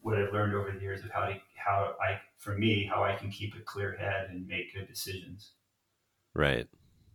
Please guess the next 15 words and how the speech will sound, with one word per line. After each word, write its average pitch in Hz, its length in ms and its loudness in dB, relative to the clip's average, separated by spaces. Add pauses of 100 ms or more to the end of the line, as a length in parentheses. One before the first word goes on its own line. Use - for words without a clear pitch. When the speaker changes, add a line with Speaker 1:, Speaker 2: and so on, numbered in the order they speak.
(1500)
Speaker 2:
Cool. 101 500 6 (160)
Speaker 1:
'Cause, 104 140 2
Speaker 2:
Uh, 107 120 10
Speaker 1:
you 107 100 6
know, 98 100 6
Speaker 2:
uh, 101 120 4
Speaker 1:
yeah, 110 100 8
'cause 104 100 8
Speaker 2:
anything 131 280 8
Speaker 1:
we're 107 60 12
Speaker 2:
else 120 120 12
we 120 120 12
Speaker 1:
dealing 143 140 8
with 156 80 8
Speaker 2:
missed? - 200 0